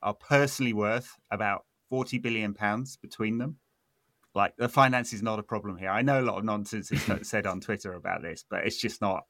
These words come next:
Speaker 1: It's like, you can't be that wealthy and it be a problem. You just borrow money 'cause it's well cheaper than liquidating your equity in the company that's actually doing really well, right? So, <laughs> that's, anyway. No, it wouldn't change my mind anyway. Didn't answer the question. Wouldn't change my mind. I d-,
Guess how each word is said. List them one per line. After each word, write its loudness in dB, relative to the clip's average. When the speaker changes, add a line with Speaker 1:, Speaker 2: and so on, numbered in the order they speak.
Speaker 1:
It's -4
like, 0
you -6
can't 6
be 0
that 2
wealthy -2
and -2
it -6
be -4
a -4
problem. -6
You -4
just -10
borrow 2
money -2
'cause -14
it's -16
well 2
cheaper 0
than 0
liquidating 2
your -2
equity 2
in -2
the -4
company -2
that's -4
actually -4
doing 0
really -6
well, -4
right? -6
So, -4
<laughs> -20
that's, 4
anyway. -2
No, 8
it 0
wouldn't 6
change 6
my 8
mind 2
anyway. 0
Didn't -4
answer -4
the -10
question. -10
Wouldn't 2
change 0
my 2
mind. 0
I 0
d-, -4